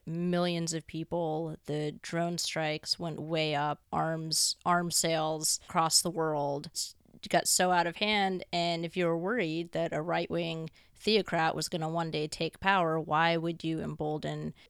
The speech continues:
that position of power? Why, like, why would you keep increasing it? And here we are. And who knows what he's gonna do? Now we have this weird loose cannon,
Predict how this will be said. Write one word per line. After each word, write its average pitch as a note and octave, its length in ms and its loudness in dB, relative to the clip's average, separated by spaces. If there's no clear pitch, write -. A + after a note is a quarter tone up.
that D#3+ 400 -2
position - 680 -6
of D3+ 160 -6
power? - 460 -10
Why, D#3 260 -2
like, D3+ 200 -4
why D3+ 220 0
would D#3+ 220 -4
you D#3+ 80 -6
keep - 260 -10
increasing D#3+ 540 -2
it? D3+ 280 -8
And F#3+ 240 2
here A#3 280 4
we C#4 120 -2
are. - 260 -2
And E3+ 240 2
who G#3 120 2
knows A3 240 2
what G#3 180 0
he's F3 180 -2
gonna D3+ 200 -4
do? D#3 120 -2
Now D#3+ 180 2
we E3 80 2
have E3 220 -2
this E3+ 200 -2
weird D#3 400 -2
loose E3 240 -2
cannon, E3 600 -2